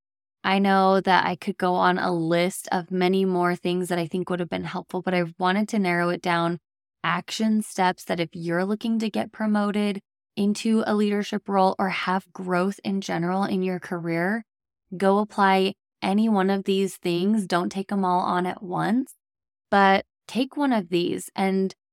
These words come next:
see how it goes. Take one step of action each week for one of these for the next five weeks and see what progress you make.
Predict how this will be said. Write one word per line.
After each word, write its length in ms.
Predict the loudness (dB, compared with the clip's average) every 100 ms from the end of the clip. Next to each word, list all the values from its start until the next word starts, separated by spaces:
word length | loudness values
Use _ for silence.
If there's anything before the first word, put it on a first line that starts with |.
| _ _
see 340 | -16 -4 0 0
how 200 | 2 0
it 120 | 0
goes. 420 | 0 2 0 -4
Take 320 | -6 -4 -4 -8
one 460 | -8 -2 0 0 -2 -10
step 360 | -8 -2 -2
of 140 | -2 -6 -2
action 640 | -4 -4 -8 -6 -4 -6 _ _ _ _ -2
each 320 | -2 -2 -8
week 420 | 0 0 0 -8
for 240 | -8 -2 0
one 200 | 0 0
of 160 | 0
these 280 | 0 -2 -2
for 100 | -4
the 100 | -2
next 340 | 0 -2 -6 -10
five 320 | -4 -2 -4 -2
weeks 440 | -2 -2 -8 -18 _ _ _ -2
and 360 | 2 2 0
see 160 | -2 -2
what 200 | -2 -4
progress 500 | -2 -2 -4 -6 -6
you 80 | -8
make. 360 | -10 -14 -20